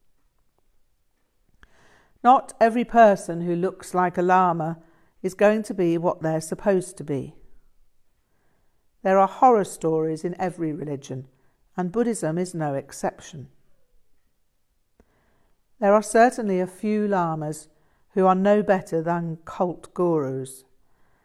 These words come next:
and it would be no service to Vajrayana if I pretended that were not the case. There was some cultic type from Kalamazoo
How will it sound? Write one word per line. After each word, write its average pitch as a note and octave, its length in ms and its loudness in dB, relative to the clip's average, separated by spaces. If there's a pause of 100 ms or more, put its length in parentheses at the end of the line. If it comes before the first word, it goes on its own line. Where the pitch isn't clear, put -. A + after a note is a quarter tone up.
(280)
and F3+ 100 -2
it F#3 100 -4
would G#3 160 -2
be G#3+ 100 -2
no G#3 240 2
service G#3+ 580 4
to F3 120 -8
Vajrayana F3 880 -2
if - 160 -12
I E3+ 100 -4
pretended E3 640 -8
that - 220 -8
were E3 120 -8
not D#3 280 -12
the C#3+ 80 -12
case. - 580 -10 (2750)
There G#3 120 4
was A3 180 2
some A#3+ 440 2
cultic A3+ 640 0
type F3 440 -4
from F3 240 -8
Kalamazoo F3 920 -2